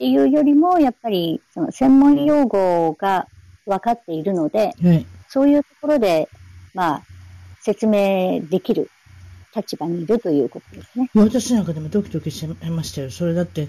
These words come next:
Speaker 2: 高井さんの存在が分かってたら、私は雇ってましたけれども、その時は知りませんでしたからね。だから、あの、少し英語が分かってても、それでもやっぱり、え、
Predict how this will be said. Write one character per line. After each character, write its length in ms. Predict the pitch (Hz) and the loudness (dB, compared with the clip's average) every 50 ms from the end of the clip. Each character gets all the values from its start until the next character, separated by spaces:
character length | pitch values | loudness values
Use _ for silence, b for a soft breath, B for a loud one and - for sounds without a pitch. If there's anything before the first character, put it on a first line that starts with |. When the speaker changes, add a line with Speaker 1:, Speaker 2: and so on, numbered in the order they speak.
| - | -10
Speaker 2:
高 240 | - 185 202 226 233 | -10 -10 -6 -4 -4
井 40 | 226 | -4
さ 140 | 208 233 233 | -2 -2 0
ん 60 | 220 | 0
の 80 | 214 208 | 0 -2
存 200 | 214 - 233 220 | -2 -2 -2 -2
在 140 | 214 214 | 0 -2
が 80 | 208 208 | -2 -2
分 140 | 208 214 208 | -2 -2 -4
か 60 | 208 | -4
っ 20 | |
て 100 | 202 - | -6 -6
た 120 | 185 - 147 | -8 -10 -10
ら、 60 | 135 B B B B B B | -12 B B B B B B
私 280 | - 185 - 185 - - | -4 -2 -2 -2 -2 0
は 80 | 185 180 | 0 0
雇 180 | 185 185 - | 0 0 -2
っ 40 | 202 | -4
て 80 | 175 - | -4 -2
ま 120 | 175 175 | -4 -4
し 60 | 160 - | -4 -4
た 80 | 165 | -8
け 140 | - - 143 | -10 -8 -10
れ 80 | 147 143 | -8 -8
ど 60 | 156 | -8
も、 80 | 156 | -8
そ 140 | - - 202 | -4 -4 -4
の 60 | 190 | -4
時 240 | 170 185 170 - 143 | -4 -6 -8 -10 -12
は 80 | 147 143 - B B B B | -14 -14 -16 B B B B
知 140 | - - | -2 -2
り 80 | 190 175 | 0 0
ま 100 | 170 160 | -2 -4
せ 140 | - - 165 | -6 -8 -10
ん 80 | 147 | -10
で 80 | 147 139 | -10 -12
し 80 | 127 - | -12 -14
た 80 | - | -18
か 80 | - 127 | -18 -14
ら 100 | 127 143 | -10 -8
ね。 260 | 202 294 311 233 - - | -6 -6 -6 -8 -8 -6
だ 100 | 185 170 | -6 -6
か 100 | 156 156 | -4 -6
ら、 120 | 151 151 - B B B B B B B | -6 -8 -10 B B B B B B B
あ 180 | B 160 180 180 | B 0 0 2
の、 160 | 180 175 175 - - - - - - - - - - - - - - - - - - | 2 0 0 -2 -6 -12 -20 -20 -20 -20 -20 -20 -20 -20 -20 -20 -20 -20 -18 -14 -10
少 300 | - - - - 339 285 | -10 -8 -4 -2 -2 0
し 120 | - 247 | 0 0
英 100 | 226 226 | 0 2
語 120 | 226 240 233 | 2 0 0
が 120 | 208 226 | 0 0
分 140 | 240 269 294 | 0 0 0
か 120 | 294 320 | 0 -2
っ 40 | 311 | -2
て 120 | 302 - 311 | -2 -2 -4
て 140 | - 269 | -2 -2
も、 180 | 254 320 392 349 | -2 -2 -2 -4
そ 160 | - - 330 | -2 -2 0
れ 80 | 339 403 | 0 2
で 80 | 415 | 2
も 100 | 415 381 | 0 0
や 120 | 311 233 214 | 0 0 0
っ 60 | - | 0
ぱ 80 | - 208 | -2 -4
り、 140 | 185 - - - | -4 -6 -8 -14
え、 120 | 123 98 | -18 -16